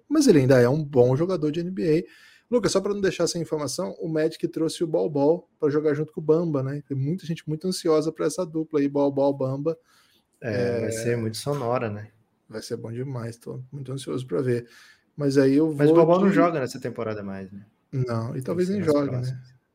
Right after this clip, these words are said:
Speaker 1: É. Então, mas tem essa expectativa. O, o Magic eu vou de, de nada, acho que nem todo mundo é Pebble Pop, né, Lucas? Porque quando você não faz nada, você não
Speaker 2: Não, achei
Speaker 1: merece simplesmente ser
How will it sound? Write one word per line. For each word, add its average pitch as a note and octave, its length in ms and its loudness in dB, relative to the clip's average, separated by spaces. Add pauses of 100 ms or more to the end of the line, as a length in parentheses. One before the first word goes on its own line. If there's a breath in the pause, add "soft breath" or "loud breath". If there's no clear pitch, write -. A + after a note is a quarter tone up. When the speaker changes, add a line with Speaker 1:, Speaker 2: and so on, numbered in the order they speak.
Speaker 1:
É. B2 320 -6 (520)
Então, C3+ 440 -4
mas D#3+ 200 -10
tem F#3 180 -6
essa F#3 120 -4
expectativa. D3 640 -8 (720 loud breath)
O, D3 1200 2
o A#3 40 0
Magic C4+ 280 4
eu D4 80 6
vou D4 120 6
de, C#4+ 420 6
de G#3+ 160 -4
nada, G#3 560 0
acho G3 160 -8
que C#3+ 460 -2 (120)
nem C#4 140 -4
todo D4 200 0
mundo D4 200 4
é C#4+ 40 4
Pebble C4+ 340 4
Pop, A#3 320 2
né, G#3+ 100 -4
Lucas? E3+ 240 -4
Porque - 260 -8
quando G#3 280 -10
você A3 80 -4
não G#3 80 -4
faz F#3 220 0
nada, F#3 160 0
você - 80 -2
não C4+ 80 -2
Speaker 2:
Não, E4+ 60 2
achei D#4+ 140 4
Speaker 1:
merece G#3+ 200 -2
simplesmente E3+ 500 -8
ser F3 180 -14